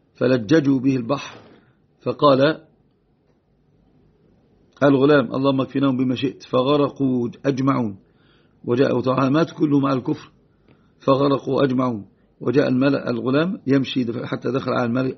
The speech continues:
الملك، وكما قلنا هو يسعى، لا يسعى إلى البلاء، ولكنه يسعى إلى تحقيق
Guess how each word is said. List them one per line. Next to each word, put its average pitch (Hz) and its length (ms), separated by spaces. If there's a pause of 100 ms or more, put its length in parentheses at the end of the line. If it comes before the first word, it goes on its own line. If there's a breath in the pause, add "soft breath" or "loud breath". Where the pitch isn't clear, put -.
الملك، 113 460 (340 loud breath)
وكما 123 300
قلنا 147 320
هو 131 120
يسعى، 131 440 (360 loud breath)
لا 127 180
يسعى 156 260
إلى 127 100
البلاء، 127 380
ولكنه 127 480
يسعى 131 340
إلى 123 120
تحقيق - 600